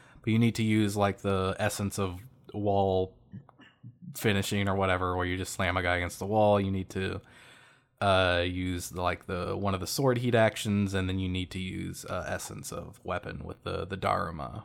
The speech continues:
where you put it on their head and then slap 'em around a lot. <laughs> Uh, and then after that is the third dialogue scene. And for this, you, you can say, "I'll make you m-,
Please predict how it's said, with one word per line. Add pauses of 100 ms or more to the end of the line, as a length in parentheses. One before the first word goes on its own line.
where
you (140)
put
it
on
their
head
and
then
slap
'em
around
a
lot.
<laughs> (520)
Uh,
and
then
after
that
is
the
third
dialogue
scene. (380)
And
for
this,
you,
you
can
say,
"I'll
make
you
m-,